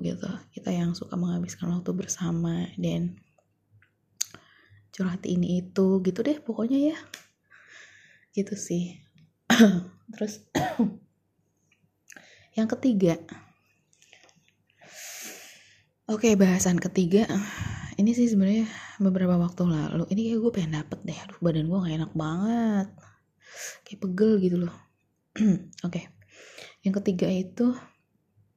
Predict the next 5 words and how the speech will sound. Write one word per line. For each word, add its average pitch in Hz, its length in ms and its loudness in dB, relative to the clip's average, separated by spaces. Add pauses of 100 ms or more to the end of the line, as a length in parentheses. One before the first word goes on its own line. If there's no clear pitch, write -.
(460)
beberapa 165 360 0
waktu 160 280 -4
lalu 151 520 -2
sebenarnya, 160 640 -6
sebenarnya 170 800 2